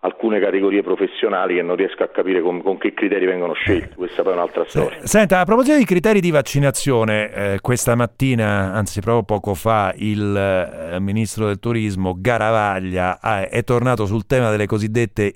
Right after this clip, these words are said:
Speaker 2: isole, eh, covid free, le isole interamente vaccinate. Dice, "È una cosa che possiamo fare." In realtà è un'iniziativa che è partita, eh, da, proprio dalla Campania e dal, eh, presidente De Luca, Capri, Ischia e via dicendo.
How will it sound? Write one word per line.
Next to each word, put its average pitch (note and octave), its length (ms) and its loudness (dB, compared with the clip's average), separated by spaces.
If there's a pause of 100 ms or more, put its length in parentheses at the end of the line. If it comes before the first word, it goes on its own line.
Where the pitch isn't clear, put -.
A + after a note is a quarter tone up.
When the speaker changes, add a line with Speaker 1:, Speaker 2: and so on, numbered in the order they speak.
Speaker 2:
isole, A#2 840 2
eh, G2+ 400 -2
covid A#2+ 460 2
free, C#3 340 0
le G2+ 120 0
isole B2 720 2
interamente C#3+ 1000 2
vaccinate. A2 1160 -2
Dice, A#2 180 -14
"È D3 40 -2
una G#3 120 2
cosa E3 220 2
che C#3 100 0
possiamo A2 440 -2
fare." F#2+ 260 -2
In C#3 60 -4
realtà E3 200 -2
è B2+ 40 0
un'iniziativa A#2 640 -2
che F#2 80 0
è F#2 60 -4
partita, G2 580 -4 (440)
eh, E2+ 180 -4
da, E2+ 880 -4
proprio F#2 240 -4
dalla F2+ 160 -2
Campania F#2+ 680 -2
e F#2+ 280 -6
dal, F2 340 -4
eh, E2+ 380 -4
presidente G2 580 -4
De C3 100 0
Luca, C3+ 380 2
Capri, B2 720 -2
Ischia G#2 300 -4
e F#2+ 40 -2
via F#2+ 160 -2
dicendo. F#2+ 500 -2